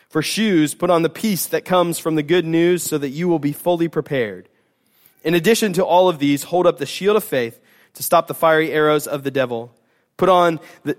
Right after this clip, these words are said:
salvation as your helmet and take the sword of the Spirit, which is the word of God. Focusing in on verse seventeen this morning, put on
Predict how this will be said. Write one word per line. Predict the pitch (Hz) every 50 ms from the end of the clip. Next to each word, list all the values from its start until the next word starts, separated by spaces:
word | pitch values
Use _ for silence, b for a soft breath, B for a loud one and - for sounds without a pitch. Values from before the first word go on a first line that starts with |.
| _
salvation | - - 180 170 160 151 165 175 175 175 - 185 185
as | - 143 151 156 139
your | 143 139 123
helmet | - 170 170 170 175 175 - -
and | 139 135 131
take | - - 165 160 160
the | - 139
sword | - - 160 156 156 156
of | 147 135
the | 135 127
Spirit, | - - - - 151 151 151 -
which | 131 135 - -
is | - 147 147 147 139
the | 127 131
word | 123 127 139 143 143 143
of | 135 131 123
God. | 92 85 82 82 - _ _ _ _ _ _ _ _ _ _ _ _ _ _ _ B B B B B B B B B B B B B B B B B _ _ _ _ _ _ _
Focusing | - - 190 208 190 - 196 - - 180 180 185
in | 190 190 180
on | 170 165 160 160
verse | 156 180 170 170
seventeen | - - 196 190 185 185 170 - - 196 208 202 185
this | 170 - - 151
morning, | 160 160 160 160 170 165 160 B B B B B B -
put | - 214 240 233 160 165
on | 175 175 165 156 151 151 151 156 170 160